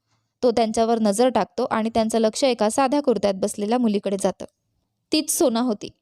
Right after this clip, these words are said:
तिच्या चेहऱ्यावरचा आत्मविश्वास, गालावरचं गोड हास्य आणि शांत व्यक्तिमत्व. ध्रुव त्या क्षणी स्तब्ध होतो. तेवढ्यात त्याचं लक्ष जातं रिशाकडे, जी त्या सोनाकडे हळूहळू जात असते.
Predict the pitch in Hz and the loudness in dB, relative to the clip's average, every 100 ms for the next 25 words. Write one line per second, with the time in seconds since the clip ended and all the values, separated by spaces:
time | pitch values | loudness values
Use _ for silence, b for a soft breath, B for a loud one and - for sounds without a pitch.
0 | _ _ _ - 269 220 226 247 226 302 | _ _ _ -6 -2 -2 0 0 2 0
1 | 233 220 180 - 254 226 214 196 196 - | 0 0 -2 -2 -4 -2 -4 -2 -4 -4
2 | - 220 214 208 202 - 196 214 214 240 | -4 -2 0 0 -2 -2 -2 0 0 -2
3 | - 233 202 208 247 277 269 214 - 208 | -2 -2 -2 -2 -2 -2 0 -2 -4 -4
4 | 202 202 214 - b b b b b 262 | -4 -6 -8 -10 b b b b b 0
5 | 349 330 320 330 285 294 262 196 214 214 | 0 0 -2 -2 -2 0 -2 0 0 0
6 | - - _ _ _ _ - 220 220 220 | -2 -10 _ _ _ _ -2 2 2 0
7 | 214 220 202 - 208 208 214 294 226 202 | -2 2 0 0 0 0 2 2 2 -2
8 | 190 175 - _ _ _ _ - 220 226 | -2 -6 -8 _ _ _ _ -2 0 0
9 | 226 226 220 233 240 262 240 247 269 247 | 0 0 0 2 2 4 4 4 2 0
10 | 277 311 285 - | -2 -2 -8 -8